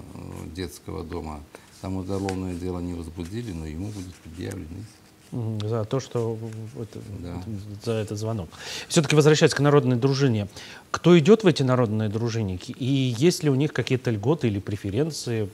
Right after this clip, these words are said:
Speaker 2: п-, п-, п-,
Speaker 1: Ну,
Speaker 2: сами
Speaker 1: льготы у
Speaker 2: спортсмены?
Speaker 1: них есть. В основном это отгулы, оплата им отплачивает предприятие,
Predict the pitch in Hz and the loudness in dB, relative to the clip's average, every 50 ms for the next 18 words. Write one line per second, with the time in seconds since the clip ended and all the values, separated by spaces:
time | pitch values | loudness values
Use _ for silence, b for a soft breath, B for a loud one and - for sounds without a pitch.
0 | - - - 113 104 110 - 120 117 113 117 113 - 120 113 110 - - 113 104 | -12 -16 -12 -12 -10 -10 -10 -12 -10 -10 -10 -12 -12 -12 -14 -14 -12 -10 -8 -4
1 | 95 120 131 123 110 123 135 135 120 - 127 120 113 117 113 98 90 - 101 104 | 0 2 2 2 2 4 4 4 4 4 4 4 4 4 4 2 0 -2 -4 -2
2 | 117 135 143 143 143 - - 98 101 104 - - 117 110 110 113 110 110 107 104 | 0 2 2 0 0 -6 -10 -6 -6 -6 -4 -2 -2 -2 0 0 0 0 0 0
3 | 98 - - 101 - 95 98 90 85 87 87 117 127 131 131 127 120 113 110 104 | -2 0 -2 -2 -2 0 -2 -2 -4 -6 -4 -2 -2 0 0 2 2 0 0 -2
4 | - 101 98 95 - 98 98 107 110 117 113 - 127 123 120 117 113 117 131 - | -2 -2 -2 -2 -2 -2 0 2 2 2 0 0 0 2 2 0 -2 -4 -10 -14
5 | - - - 107 107 104 104 107 - - 110 104 101 - - 101 101 98 95 - | -14 -8 -6 -4 -4 -4 -6 -6 -6 -6 -4 -4 -4 -6 -6 -6 -6 -6 -6 -8
6 | - 98 90 - - 104 101 101 98 95 92 - - 95 92 92 90 | -10 -10 -10 -8 -8 -6 -4 -2 -4 -4 -6 -6 -8 -6 -6 -6 -6